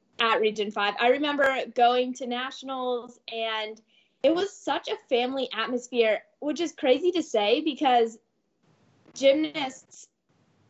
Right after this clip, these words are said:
come from five different states, and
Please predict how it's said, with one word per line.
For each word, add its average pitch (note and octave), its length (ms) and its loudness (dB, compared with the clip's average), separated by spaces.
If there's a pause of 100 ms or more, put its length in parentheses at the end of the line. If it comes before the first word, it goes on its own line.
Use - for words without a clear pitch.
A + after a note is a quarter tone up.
come D4 280 -6
from C4+ 360 -6 (320)
five B3 300 -4
different D4+ 340 -10
states, B3 580 -4
and A#3 280 2